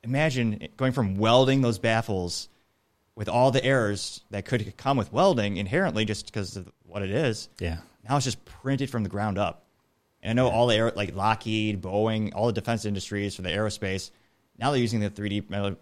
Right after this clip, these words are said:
Speaker 1: metal printers for all the aircraft components.
Speaker 2: Yeah, yeah.
Speaker 1: And they're talking about how it, you know,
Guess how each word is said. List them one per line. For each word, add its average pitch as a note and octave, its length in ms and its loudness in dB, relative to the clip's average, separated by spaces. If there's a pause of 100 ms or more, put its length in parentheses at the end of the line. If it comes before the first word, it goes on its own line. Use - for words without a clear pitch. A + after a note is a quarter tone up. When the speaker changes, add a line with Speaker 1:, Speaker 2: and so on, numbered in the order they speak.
(120)
Speaker 1:
metal G2+ 220 -2
printers G2 540 -8
for - 260 -12
all A#2+ 160 2
the A2+ 300 -2
aircraft B2 340 -4
components. G#2 680 -6
Speaker 2:
Yeah, E2 60 -20 (320)
yeah. - 60 -20 (100)
Speaker 1:
And A2 100 -4
they're A#2+ 120 2
talking A#2+ 380 -4
about A#2 160 4
how A2+ 280 4
it, G2 200 -2
you A2+ 120 -6
know, F#2+ 80 -6